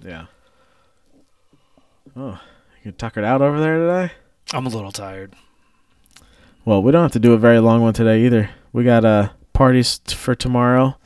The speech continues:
Speaker 1: getting ready for baby Jay.
Speaker 2: Yeah, second birthday. It's gonna be two.
Speaker 1: <sighs> Kid, how's it feel having a kid that's two years old already?
Speaker 2: It's crazy. It doesn't f-,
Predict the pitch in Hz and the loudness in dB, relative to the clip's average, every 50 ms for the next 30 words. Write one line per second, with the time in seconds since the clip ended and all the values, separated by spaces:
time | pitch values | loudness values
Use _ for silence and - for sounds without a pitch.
0 | - _ _ _ - 131 107 107 120 120 123 135 127 - 117 104 117 120 120 117 | -20 _ _ _ -6 -6 -4 0 0 2 2 0 0 -2 -2 0 2 2 2 2
1 | 120 104 117 120 120 127 139 139 - _ _ _ _ _ _ 110 113 110 95 - | 0 0 0 2 2 2 0 -2 -6 _ _ _ _ _ _ -18 -18 -16 -16 -18
2 | - - 107 - - 101 98 101 104 104 - 104 92 95 95 - - - 107 95 | -16 -16 -18 -18 -18 -20 -18 -18 -18 -16 -16 -18 -18 -18 -20 -20 -20 -20 -20 -20
3 | - - - 117 113 110 - - - - - - - - - - - - - 123 | -20 -18 -14 -14 -14 -14 -12 -12 -12 -12 -12 -14 -18 -20 -20 -18 -16 -14 -12 -12
4 | - - - - 147 147 147 - 151 143 135 135 127 113 104 - 127 113 110 104 | -12 -10 -8 -8 -8 -8 -6 -4 -2 -2 0 -2 -2 -4 -4 -4 -4 -2 -2 -4
5 | - - - 117 113 110 107 98 95 92 98 107 104 90 85 82 82 90 - - | -6 -8 -6 -4 -4 -4 -4 -4 -4 -4 -4 -2 -4 -4 -4 -6 -6 -8 -10 -14
6 | - - _ _ _ - - - 107 98 101 104 98 90 87 98 98 98 98 95 | -20 -20 _ _ _ -20 -18 -16 -16 -14 -14 -16 -16 -18 -18 -20 -20 -20 -20 -20
7 | _ - _ | _ -20 _